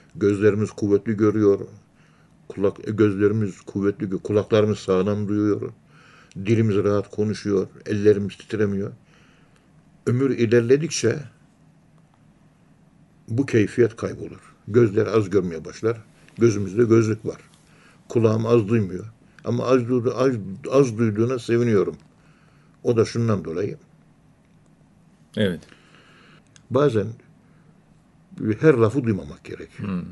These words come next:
Speaker 2: her sözü duymak iyi olmuyor yani.
Speaker 1: Duysam bile duymazdan gelmek, sağır taklidi yapmak iyi oluyor.
Speaker 2: Evet.
Speaker 1: Çünkü bazı sözler duyulduğu zaman insanın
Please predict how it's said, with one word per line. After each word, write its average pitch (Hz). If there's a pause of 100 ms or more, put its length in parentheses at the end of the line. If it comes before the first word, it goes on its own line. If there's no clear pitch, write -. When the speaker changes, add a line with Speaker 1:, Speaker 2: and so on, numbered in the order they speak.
(100)
Speaker 2:
her 107
sözü 101
duymak 101
iyi 104
olmuyor 90
yani. 110 (960)
Speaker 1:
Duysam 147
bile 127
duymazdan 127
gelmek, 98 (420)
sağır 123
taklidi 95
yapmak 104
iyi 101
oluyor. 80 (240)
Speaker 2:
Evet. 95 (920)
Speaker 1:
Çünkü 123
bazı 117
sözler 98 (720)
duyulduğu 120
zaman 107 (480)
insanın 117